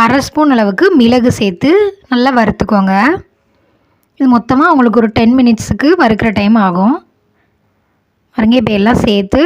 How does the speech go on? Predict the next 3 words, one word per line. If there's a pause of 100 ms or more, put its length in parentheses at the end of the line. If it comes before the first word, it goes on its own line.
(140)
நல்லா
வறுத்துக்கலாம். (1900)
இதை